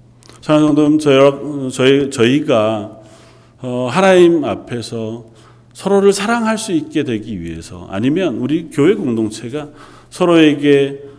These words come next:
섬기는 자리에 내려가 서로를 섬기는 사랑을 고백할 수 있기 위해서는 성령의 붙들림 바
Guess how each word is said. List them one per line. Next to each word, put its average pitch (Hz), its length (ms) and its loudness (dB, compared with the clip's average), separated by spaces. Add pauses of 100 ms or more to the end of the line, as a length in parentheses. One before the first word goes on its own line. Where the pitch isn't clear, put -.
섬기는 180 760 -2
자리에 135 420 0
내려가 127 800 -2
서로를 156 300 -4
섬기는 196 500 -8
사랑을 151 640 -4 (240)
고백할 165 460 -2
수 156 160 -6
있기 131 380 -6
위해서는 113 640 -6 (760)
성령의 117 1000 -2
붙들림 98 680 -8
바 139 300 -10